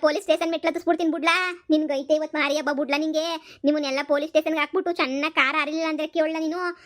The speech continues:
ನಿಂಗೆ ಐತೆ ಕಣ್ಲ ನಿಂಗೆ ಮಾರಿ ಹಬ್ಬ ನಿಮ್ಗೆ. ಬುಡಕಿಲ್ಲ ಕಣ್ರಲ್ಲ, ನಾನು ಬುಡಕಿಲ್ಲ. ನಿಮ್ಮನ್ನೆಲ್ಲ ಹಾಕೊಂಡ್ ಚೆನ್ನಾಗ್ ಹರಿತೀನಿ ಕಣ್ರಲ್ಲ ನಿಮ್ಮನ್ನ. ಅಯ್ಯೋ, ನಂದೇ ಜುಟ್ಟು ಹಿಡ್ಕೊಂಡವ್ನೆ. ಲೇ ಮುದ್ಕಿ, ಇಷ್ಟೊತ್ತು ಹೆಂಗೋ ಸುಮ್ಕಿದ್ದ. ನೀನ್ ಬಂದ್ಬಿಟ್ಟು ಇಷ್ಟೆಲ್ಲ ಮಾಡ್ಬಿಟ್ಟ.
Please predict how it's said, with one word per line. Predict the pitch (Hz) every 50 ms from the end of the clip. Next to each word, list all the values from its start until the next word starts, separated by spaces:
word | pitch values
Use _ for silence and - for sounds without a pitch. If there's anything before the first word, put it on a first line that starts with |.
| - _ -
ನಿಂಗೆ | 285 311 294 285 277
ಐತೆ | 277 302 285
ಕಣ್ಲ | 285 302 285 294
ನಿಂಗೆ | 294 320 311 320
ಮಾರಿ | 302 277 262 269 277
ಹಬ್ಬ | 269 254 269
ನಿಮ್ಗೆ. | 285 302 294 294 294 294 302 311 311
ಬುಡಕಿಲ್ಲ | 294 285 302 269 269 - 277 285
ಕಣ್ರಲ್ಲ, | 277 294 285 285 277
ನಾನು | 285 285 294 302
ಬುಡಕಿಲ್ಲ. | 302 302 262 262 302 294
ನಿಮ್ಮನ್ನೆಲ್ಲ | 285 302 302 311 320 294 262 277 285
ಹಾಕೊಂಡ್ | 269 262 - 294 294 349
ಚೆನ್ನಾಗ್ | 370 320 254 247 254 262 269 277 294 311 330 330
ಹರಿತೀನಿ | 294 277 277 - 320 320
ಕಣ್ರಲ್ಲ | 320 330 311 311 302 311
ನಿಮ್ಮನ್ನ. | 320 320 320 320 339 349 349 339 339 _ - - - - -
ಅಯ್ಯೋ, | 494 349 320 330 330 330
ನಂದೇ | 349 349 311 302 302 330
ಜುಟ್ಟು | 302 339 - 320
ಹಿಡ್ಕೊಂಡವ್ನೆ. | 311 320 339 330 339 339 349 339 349 _ _ _ -
ಲೇ | 285 262 277
ಮುದ್ಕಿ, | 302 294 285 - - 349 330 311 - _ -
ಇಷ್ಟೊತ್ತು | 285 - - 302 294 -
ಹೆಂಗೋ | 320 294 277 285 302 330
ಸುಮ್ಕಿದ್ದ. | 339 381 330 311 - 311 285 339 349 330 330 - - - -
ನೀನ್ | 294 302 302 302
ಬಂದ್ಬಿಟ್ಟು | 302 302 302 294 320 349 339
ಇಷ್ಟೆಲ್ಲ | 381 - - 320 294 311
ಮಾಡ್ಬಿಟ್ಟ. | 311 311 285 - 381